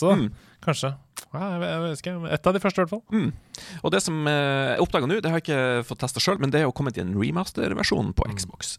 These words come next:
Speaker 2: Eh, så der er den det liksom i full oppløsning, og, men fortsatt det samme deilige gameplayet, og, eh, og den fantastisk, egentlig veldig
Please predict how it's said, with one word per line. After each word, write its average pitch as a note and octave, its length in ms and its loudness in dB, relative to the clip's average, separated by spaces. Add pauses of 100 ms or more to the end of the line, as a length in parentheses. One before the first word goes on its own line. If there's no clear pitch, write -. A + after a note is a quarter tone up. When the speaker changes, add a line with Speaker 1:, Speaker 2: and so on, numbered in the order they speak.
Speaker 2:
Eh, F2 520 0
så A#2 160 -2
der B2 220 4
er A2+ 80 2
den A2+ 120 0
det F2+ 180 4
liksom F2 200 2
i D#2+ 680 -2
full C#3+ 280 2
oppløsning, A2+ 480 0
og, F2 480 0 (160)
men C3 100 2
fortsatt D3 240 -2
det G#2 80 0
samme A#2+ 300 0
deilige F#2+ 320 4
gameplayet, - 440 2
og, E2 340 2
eh, D2 180 -2 (920)
og G2+ 80 0
den G2+ 80 2
fantastisk, - 420 -2
egentlig - 180 -2
veldig G#3 160 -4